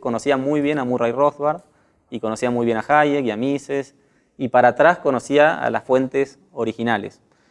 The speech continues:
Entonces, en ese sentido, quizás le faltaba estar al día con el último aporte del último congreso actualizado,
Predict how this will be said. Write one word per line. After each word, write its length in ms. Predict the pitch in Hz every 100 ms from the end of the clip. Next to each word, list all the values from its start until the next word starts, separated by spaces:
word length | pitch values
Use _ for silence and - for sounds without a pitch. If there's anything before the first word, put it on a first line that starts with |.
| _ _
Entonces, 220 | - 135
en 80 | 160
ese 120 | 170
sentido, 500 | 170 175 196 196 202
quizás 300 | 139 180 180
le 80 | 170
faltaba 800 | 156 147 170 175 170 175 - -
estar 340 | 120 - 151
al 140 | 151 143
día 380 | 180 185 180
con 160 | 175 131
el 80 | 139
último 320 | 170 160 147
aporte 400 | 143 160 160 151
del 160 | 135 156
último 320 | 165 147 135
congreso 560 | 135 143 156 - 139 131
actualizado, 840 | 127 120 113 - 175 156 180